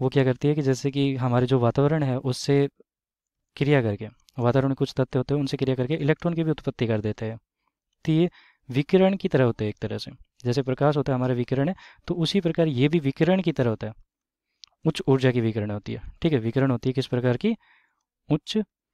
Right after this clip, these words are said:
ऊर्जा की, उच्च ऊर्जा की विकिरण होती है। और इसकी खोज कब की गई? उन्नीस सौ बारह में की गई थी। और किसके द्वारा की गई थी? ये की गई थी विक्टर हेस के द्वारा, विक्टर हेस।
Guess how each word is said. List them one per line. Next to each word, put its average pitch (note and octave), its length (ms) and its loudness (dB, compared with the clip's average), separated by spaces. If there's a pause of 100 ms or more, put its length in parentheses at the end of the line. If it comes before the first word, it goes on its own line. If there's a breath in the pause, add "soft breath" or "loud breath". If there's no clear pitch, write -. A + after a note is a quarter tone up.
(600)
ऊर्जा A2 340 0
की, A#2 180 -16 (1500)
उच्च C#3 200 -6 (100)
ऊर्जा G#2+ 340 0
की G#2+ 120 -8
विकिरण G#2 320 -8
होती A2 220 -14
है। - 80 -16 (460 loud breath)
और C#3 140 4
इसकी E3 260 0
खोज D#3+ 260 0
कब E3 100 -2
की D#3+ 200 -4
गई? E3 180 2
उन्नीस C#3+ 340 0
सौ F#3+ 160 -2
बारह A2+ 480 2
में G#2+ 140 -6
की A2 160 -10
गई A2+ 120 -8
थी। A2+ 160 -10 (120)
और C#3+ 80 -2
किसके - 320 -4
द्वारा D3 260 2
की C#3+ 180 -4
गई C#3+ 120 2
थी? G3 200 -2 (320 soft breath)
ये C#3 100 2
की C3+ 180 4
गई C3+ 180 2
थी A3+ 120 -4
विक्टर E3+ 500 0
हेस A#2+ 200 2
के A#2 80 -6
द्वारा, G#2+ 260 -8 (1120)
विक्टर B2+ 400 -2 (680)
हेस। G2+ 360 -2